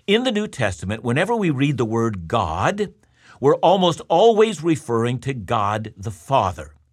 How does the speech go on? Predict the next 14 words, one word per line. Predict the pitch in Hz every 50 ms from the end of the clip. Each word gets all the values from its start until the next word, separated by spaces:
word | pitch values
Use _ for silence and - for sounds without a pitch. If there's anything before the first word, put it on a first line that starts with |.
| _ _ _ _ _ - - 120
God | 120 151 156 170 208 226 226 196
in | - - 208 165
the | 165 170
New | 156 160 165
Testament, | 165 - 147 147 135 - - 101 113 113
if | 127 123 -
you | 185 208
will, | 190 151 131 127
is | 139 127 123 98 - _ _
shorthand | _ - - - - 190 208 240 226 156 87 92 85 85 90 110 135 135 131 - - _
for | _ - - - - 120 107 113 131 160 208 214 - - _ _ _ 95
God | 92 110 107 117 110
the | 104 113
Father. | - - - 139 113 95 90 73 76 73